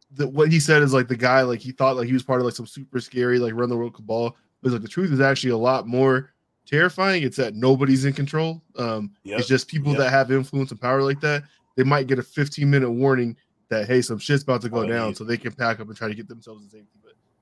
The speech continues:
Speaker 1: nobody's in control
Speaker 2: Yeah.
Speaker 1: of none of this shit.
Speaker 2: Yeah, when he kept saying, he, so you seen it, right?
Speaker 1: Yeah, I've, I've seen it twice now. I just watched
Speaker 2: Yeah.
Speaker 1: it with my mom
Speaker 2: When
Speaker 1: two
Speaker 2: he,
Speaker 1: days ago.
Speaker 2: when he was talking about, uh, "Oh, yeah, you know, me and my boy, we was smoking the cigar," I'm thinking, like, "Oh, he got a tip. He knows where they need to go." He was just like,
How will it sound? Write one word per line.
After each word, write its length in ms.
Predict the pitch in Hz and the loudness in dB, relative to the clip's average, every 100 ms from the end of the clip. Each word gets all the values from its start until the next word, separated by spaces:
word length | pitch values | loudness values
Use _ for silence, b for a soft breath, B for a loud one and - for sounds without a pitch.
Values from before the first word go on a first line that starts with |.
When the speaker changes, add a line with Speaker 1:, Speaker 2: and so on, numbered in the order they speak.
| - | 0
Speaker 1:
nobody's 260 | 127 123 113 | 2 2 -4
in 60 | |
control 220 | 107 107 107 | -6 -4 -4
Speaker 2:
Yeah. 40 | |
Speaker 1:
of 40 | 107 | -6
none 120 | 104 | -12
of 60 | 98 | -16
this 120 | 98 | -20
shit. 220 | - - _ _ _ _ b b b | -20 -20 _ _ _ _ b b b
Speaker 2:
Yeah, 160 | 127 135 | -2 0
when 160 | 127 | 0
he 40 | 147 | 0
kept 200 | 165 - | 0 0
saying, 320 | 147 135 147 | -2 -6 -10
he, 200 | 131 127 | -12 -12
so 180 | - 156 | -2 0
you 160 | 160 185 | 0 -2
seen 180 | 170 | -2
it, 120 | 117 95 | -2 -2
right? 220 | 117 254 - _ _ _ _ _ _ _ - | -4 -4 -12 _ _ _ _ _ _ _ 2
Speaker 1:
Yeah, 160 | 185 101 - | 2 2 -6
I've, 160 | 127 131 | -4 0
I've 160 | 127 | 0
seen 140 | - 117 | 0 -4
it 80 | 117 | -4
twice 240 | 117 110 | -8 -6
now. 60 | 110 | -8
I 20 | |
just 140 | 120 | -4
watched 100 | 123 | -2
Speaker 2:
Yeah. 60 | 104 | -2
Speaker 1:
it 100 | 107 | -6
with 80 | 107 | -10
my 80 | |
mom 260 | 110 107 104 _ | -8 -8 -12 _
Speaker 2:
When 180 | 117 123 | -8 -8
Speaker 1:
two 60 | 123 | -6
Speaker 2:
he, 40 | |
Speaker 1:
days 100 | 107 101 | -8 -8
ago. 200 | 104 - - | -12 -16 -10
Speaker 2:
when 160 | 110 | -6
he 80 | 123 | -6
was 100 | 123 | -2
talking 240 | 135 123 | 0 0
about, 240 | 120 117 110 | 2 2 2
uh, 360 | 113 104 95 - | 2 2 0 -2
"Oh, 100 | 147 | -2
yeah, 220 | 160 175 147 | -2 -2 -2
you 160 | 143 | -2
know, 100 | 135 | -6
me 140 | 123 131 | -6 -8
and 80 | 117 | -6
my 120 | 107 | -6
boy, 360 | - 117 123 | -6 -6 -4
we 100 | 123 | -4
was 200 | 120 - b b | -6 -10 b b
smoking 380 | - 139 131 123 | -4 0 0 -2
the 80 | 113 | -6
cigar," 260 | 117 135 | 2 2
I'm 80 | 147 | 2
thinking, 160 | 131 110 | 0 -2
like, 140 | 104 | -2
"Oh, 140 | 120 113 | -2 -2
he 140 | 143 | 0
got 160 | 151 90 | 0 -2
a 40 | - | 0
tip. 240 | 147 - | 0 0
He 160 | - 143 | -4 -4
knows 240 | 131 110 | -4 -4
where 140 | 120 113 | -6 -4
they 160 | 123 | -4
need 120 | 120 90 | -4 -6
to 60 | |
go." 340 | 87 123 98 B B _ | 4 4 4 B B _
He 80 | 139 | -6
was 80 | 123 | -6
just 160 | 113 | -2
like, 260 | 113 98 | -2 -2